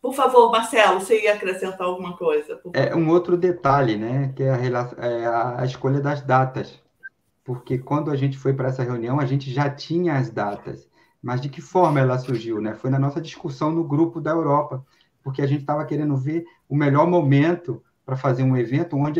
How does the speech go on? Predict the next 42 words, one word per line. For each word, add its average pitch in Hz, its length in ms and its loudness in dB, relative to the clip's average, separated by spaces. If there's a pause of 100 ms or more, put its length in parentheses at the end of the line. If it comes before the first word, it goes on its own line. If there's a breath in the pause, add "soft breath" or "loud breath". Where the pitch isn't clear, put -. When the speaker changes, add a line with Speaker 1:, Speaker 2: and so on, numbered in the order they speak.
(160)
Speaker 2:
as 143 120 -8
pessoas 139 340 -2
do 135 80 0
Brasil 135 340 2
pudessem 131 440 -2
chegar 131 560 0
e 165 60 -4
não 147 120 0
encontrassem 135 640 0
um 131 80 -2
clima 127 260 0
muito 135 260 0
frio, 160 480 2 (880)
né? 151 340 2 (180)
E 143 80 -8
que 175 120 0
não 175 140 4
fosse 170 400 -2
no 180 100 -4
período 160 480 0
de 170 120 -6
férias, 165 440 -2
que - 140 -14
seria 160 420 0
muito 165 300 -4
mais 190 220 -4
caro 147 320 2
as - 80 -8
passagens 117 580 -6
aéreas. 104 500 -4 (360)
E 175 80 -2
aí 160 180 2
a 151 60 -2
gente 165 240 -6
começou 208 560 -2
a 156 80 -2
discutir 135 760 -6 (360)
em 127 100 -2
relação 135 480 -2
a 131 80 2
essas 147 260 -4
datas. 107 540 -4